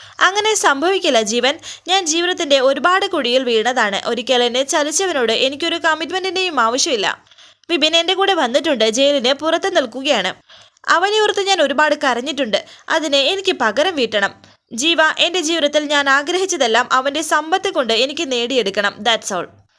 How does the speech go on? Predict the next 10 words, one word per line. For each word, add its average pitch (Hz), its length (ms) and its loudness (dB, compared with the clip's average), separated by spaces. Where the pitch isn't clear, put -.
ജീവൻ 403 320 2
ഒരു 403 100 2
ബെസ്റ്റ് 254 340 0
വിഷസ് 370 360 0
നേരുന്നുണ്ട്. 208 460 -2
"അപ്പോ 330 320 4
നമുക്കിനി 370 440 0
കോർട്ടിൽ 302 420 0
കാണാമെന്ന് 254 500 0
വീണ." 233 280 0